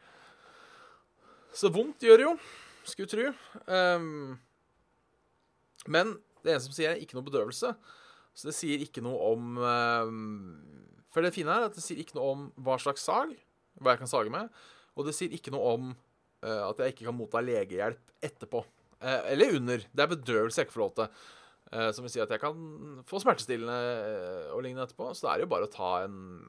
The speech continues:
helvetes svær sag. Bare zoom, fort. Eh, så vil jeg tippe, har jeg jo hørt, eh, altså det er jo, ja, man har jo hørt historier om folk som blir knivstikket og ikke finner ut på et par timer, rett og slett fordi kroppen har den der evnen at hvis noe gjør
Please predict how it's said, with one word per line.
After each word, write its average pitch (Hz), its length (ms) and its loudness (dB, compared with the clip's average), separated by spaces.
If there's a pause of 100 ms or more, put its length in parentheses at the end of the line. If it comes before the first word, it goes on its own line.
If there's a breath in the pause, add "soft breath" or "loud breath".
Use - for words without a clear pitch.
(120)
helvetes 107 460 -4
svær 107 240 -2
sag. - 340 -2 (580 loud breath)
Bare 143 140 2
zoom, 247 480 4 (560 loud breath)
fort. - 460 -4 (160)
Eh, 147 440 0 (480 loud breath)
så - 140 -6
vil 160 160 2
jeg 185 80 2
tippe, 165 420 2
har 151 160 6
jeg 165 80 6
jo 185 80 4
hørt, - 380 2 (340 loud breath)
eh, 165 400 2
altså 147 220 -4
det 156 80 2
er 139 160 2
jo, 160 60 2 (200)
ja, 147 220 4
man 156 180 2
har 147 140 4
jo 143 80 2
hørt 135 100 -6
historier 120 300 -2
om 127 80 -2
folk 113 180 -6
som 135 80 -8
blir 120 140 -6
knivstikket 101 480 -8
og 127 80 -4
ikke 110 160 -14
finner 92 260 -6
ut 92 100 -10
på 98 120 -14
et - 20 -20
par 104 160 -6
timer, 165 300 -4
rett 139 240 -4
og - 20 -14
slett 120 220 -8
fordi 110 240 -4
kroppen 107 340 -10
har 104 120 0
den 107 120 -4
der 98 140 0
evnen 101 240 -6
at 101 80 -18
hvis 101 120 -12
noe 110 140 -8
gjør 101 160 -4